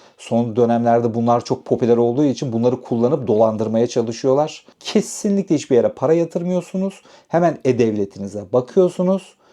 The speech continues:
Ee, hakkınızda açılmış herhangi bir dava ya da benzeri bir şey var mı? Yoksa zaten yani bütün hepsini engelleyin bunların. Bütün,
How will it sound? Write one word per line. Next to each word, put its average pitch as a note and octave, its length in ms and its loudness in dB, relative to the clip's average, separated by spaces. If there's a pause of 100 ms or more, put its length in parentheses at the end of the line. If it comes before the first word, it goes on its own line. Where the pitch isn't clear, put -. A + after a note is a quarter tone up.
(300)
Ee, B2+ 40 -8
hakkınızda A#2+ 640 0
açılmış A2+ 340 -4
herhangi G#2+ 320 -2
bir G2+ 100 -6
dava G#2+ 320 0
ya G2+ 100 0
da G#2+ 100 -4
benzeri G#2+ 360 -4
bir G2+ 60 -12
şey C#3+ 220 -4
var C3 180 -2
mı? F3+ 220 -4 (440)
Yoksa D#3+ 540 2 (680)
zaten B2+ 600 -4
yani G2+ 280 -8
bütün - 200 -12
hepsini C#3+ 380 -4
engelleyin G#2+ 560 0 (140)
bunların. G2+ 300 -12 (1300)
Bütün, C3 380 -8